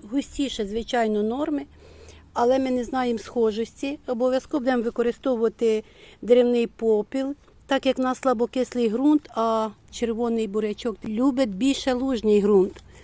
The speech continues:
Тому використання деревного попелу, в кого кислий чи слабокислий ґрунт, обов'язково. Тепер нам потрібно загорнути насіннячко вогкою землею,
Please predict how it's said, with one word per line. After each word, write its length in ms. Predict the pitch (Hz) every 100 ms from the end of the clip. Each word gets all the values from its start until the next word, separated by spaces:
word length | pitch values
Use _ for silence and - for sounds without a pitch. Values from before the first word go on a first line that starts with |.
| - -
Тому 220 | 240 262
використання 640 | 254 240 226 - 254 254
деревного 420 | 208 233 240 240
попелу, 420 | 220 262 - 233 220
в 60 |
кого 240 | - 233 208
кислий 420 | 254 254 - 226
чи 140 | 226
слабокислий 720 | - 233 208 208 233 - 220
ґрунт, 340 | 208 277 277 -
обов'язково. 880 | 247 233 247 247 - - 196 175 180 - - -
Тепер 300 | - - 277
нам 180 | 262 262
потрібно 460 | 254 202 269 233 233
загорнути 520 | 233 220 254 262 240
насіннячко 720 | 233 233 269 247 220 - 233
вогкою 540 | 220 262 - 233 226 196
землею, 680 | 226 220 208 196 202 254